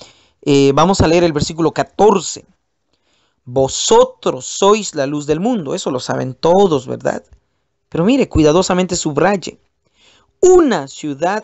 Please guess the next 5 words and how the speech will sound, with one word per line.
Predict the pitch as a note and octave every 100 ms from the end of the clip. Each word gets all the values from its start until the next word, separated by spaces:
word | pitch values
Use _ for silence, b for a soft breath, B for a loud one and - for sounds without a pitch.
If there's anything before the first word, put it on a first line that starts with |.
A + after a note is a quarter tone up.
| -
asentada | F#3 G3 - - G#3+ F#3+ F3+ E3 _ _ C#4+ D#4+ A#3+ B3
sobre | A3+ - G#3 F#3+ F3+
un | - D4 C4+ A3 A3 A3+
monte | F4 G4+ F4+ B3 - F3+ F3 F3 b b b
no | E3+ F3+ G#3 A3+ C4 C#4 C#4+ C#4+